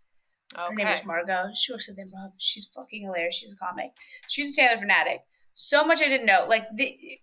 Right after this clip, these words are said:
Speaker 1: it's to the point where, like, and you figure this out when you go, but, like, you know how obsessed I am with Beyonce? But then I
Speaker 2: Yep.
Speaker 1: had to realize that people were so obsessed to that level with Taylor that I, I kind of was
Speaker 2: Mm-hmm.
Speaker 1: like, "Oh, I'm glad I noticed this, 'cause now I need a reality check.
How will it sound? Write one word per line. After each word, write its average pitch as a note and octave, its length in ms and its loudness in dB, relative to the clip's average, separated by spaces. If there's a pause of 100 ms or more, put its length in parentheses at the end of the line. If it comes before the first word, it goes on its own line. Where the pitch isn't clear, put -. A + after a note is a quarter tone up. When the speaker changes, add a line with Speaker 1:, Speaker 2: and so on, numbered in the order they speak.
(120)
Speaker 1:
it's C#4+ 300 4
to F#4+ 120 0
the G4 140 4
point E4 200 2
where, C4 120 2
like, G#3+ 400 4 (800)
and D#4 120 4
you D4 100 -2
figure G4 200 8
this C#4 80 4
out C4 160 8
when A3+ 120 -4
you G3+ 80 -6
go, F#3+ 440 6
but, - 160 -4
like, F3+ 260 4 (1080)
you E4 120 2
know F#4 120 10
how E4+ 60 8
obsessed A#3 340 4
I A3 60 8
am G#3+ 100 4
with G3+ 180 -4
Beyonce? G#3 720 4 (420)
But A3+ 120 -10
then B3 120 6
I B3 40 10
Speaker 2:
Yep. A#3+ 100 6
Speaker 1:
had A#3+ 180 6
to A3 80 0
realize G#3+ 380 4
that - 100 -6
people A3+ 240 -10
were A3 80 -8
so - 280 0
obsessed F#3 400 2
to A3 80 -8
that G3 160 2
level F3+ 240 0
with F3 120 -4
Taylor F#3+ 480 2
that F#3 140 2
I, F3 160 2 (200)
I F#3+ 40 0
kind G3 300 0
of F#3 60 -10
was G3+ 140 -6
Speaker 2:
Mm-hmm. G3 80 0
Speaker 1:
like, E3+ 240 2 (320)
"Oh, A#3 140 8
I'm A3 440 4 (260)
glad G3+ 240 6
I F#3+ 100 8
noticed F3 380 2
this, G#3 160 0
'cause G3+ 180 -6
now F#3 160 4
I F#3+ 80 2
need F#3+ 160 -2
a F3+ 40 -4
reality D#3 460 2
check. E2+ 300 0